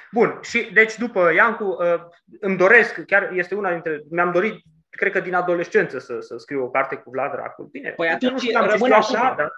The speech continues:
Speaker 1: da?
Speaker 2: uh, ne, ne po-, putem să facem un nou episod, uh, când, cândva și să ne tră-, trădezi ceva dintre, uh, ceva din secretele ce o, ce o să fie, uh, cuprinse în această carte, care va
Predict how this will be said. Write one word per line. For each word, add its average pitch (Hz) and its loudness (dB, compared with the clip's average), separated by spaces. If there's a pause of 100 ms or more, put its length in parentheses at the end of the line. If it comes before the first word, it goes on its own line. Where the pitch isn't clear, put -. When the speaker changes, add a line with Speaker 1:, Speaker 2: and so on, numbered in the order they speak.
Speaker 1:
da? 160 -4
Speaker 2:
uh, 170 -2 (140)
ne, 180 -4
ne 185 0
po-, 185 -2
putem 202 -2
să 214 -2
facem 202 2
un 190 6
nou 208 4
episod, 180 -2
uh, 180 2
când, 165 -2 (200)
cândva 156 0 (200)
și 180 -4
să 208 -2
ne 175 0
tră-, 180 0 (100)
trădezi 180 2
ceva 185 0
dintre, 175 -2
uh, 156 2
ceva 180 0
din 190 0
secretele 190 2
ce 175 -2
o, 151 0
ce - -8
o 156 -4
să 156 -8
fie, 165 0
uh, 139 -4
cuprinse 170 -6
în 175 -2
această 160 -4
carte, 170 0
care 151 2
va 143 2